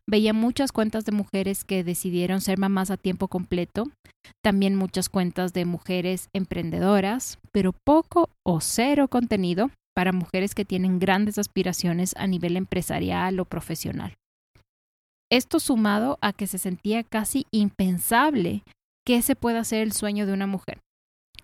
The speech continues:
Nos hemos estereotipado tanto que siento que se dejó de lado el permitirnos ser ambiciosas o anhelar por más. Y ni se diga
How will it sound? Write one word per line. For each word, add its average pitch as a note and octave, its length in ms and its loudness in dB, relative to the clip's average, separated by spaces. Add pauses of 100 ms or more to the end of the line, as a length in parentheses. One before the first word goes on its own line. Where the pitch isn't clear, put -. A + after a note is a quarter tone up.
(120)
Nos G#3 220 6
hemos A3 240 4
estereotipado F#3 920 0
tanto A#3 520 0
que G3+ 120 -4
siento G3 340 -2
que G3+ 120 -4
se F#3 160 -2
dejó F3+ 320 0
de G#3 120 4
lado G#3+ 420 0 (320)
el - 140 2
permitirnos G3 720 2
ser F#3+ 280 0
ambiciosas F#3+ 920 -2
o G3 100 0
anhelar F3 360 0
por F3 180 -2
más. D#3 260 -6 (1000)
Y A#3+ 80 6
ni B3 160 6
se A#3+ 220 0
diga A#3 400 -4